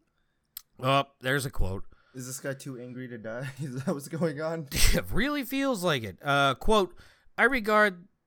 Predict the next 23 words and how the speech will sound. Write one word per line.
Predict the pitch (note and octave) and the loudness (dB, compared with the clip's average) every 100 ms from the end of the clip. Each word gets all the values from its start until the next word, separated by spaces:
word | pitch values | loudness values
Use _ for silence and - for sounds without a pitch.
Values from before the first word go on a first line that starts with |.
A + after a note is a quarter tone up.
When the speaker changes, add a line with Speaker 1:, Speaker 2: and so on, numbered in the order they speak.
| _ _ | _ _
Speaker 1:
this | D#3+ C#3 C3 | -6 -6 0
Guinness | E3 F3+ D#3+ | 2 2 2
World | D#3 D3+ | 2 2
Records | D3+ D3 D3 - | 0 -4 -6 -6
title | D#3 C#3+ C#3+ | -4 -2 -2
as | C3 A#2+ | -4 -4
a | |
single, | - F#3+ F#3 C3 D3 - | -4 -2 -2 -2 -4 -6
singular | - A3+ G3 D#3+ C3 | -4 -2 0 0 0
honor | B2+ B2 B2 | -2 0 -2
and | C3 B2+ C#3 | -2 -4 -2
look | G3+ | -2
upon | F3 - D3+ D3 | 0 2 2 2
it | C#3+ | -2
as | C3 B2 | -4 -4
another | A#2 C3+ D3+ D3+ | -2 -2 0 -2
achievement | C#3 - C3+ C3+ B2+ | -2 -4 -6 -6 -6
in | A#2+ | -6
a | A2 | -4
long, | B2 D3 C#3 | -2 -2 -2
satisfying, | - C3+ B2+ - C3 A#2+ | -4 -6 -6 -4 -2 -2
happy | F#2+ B2 B2 A2 | -4 -6 -4 -4
life." | G#2+ F2+ | -6 -8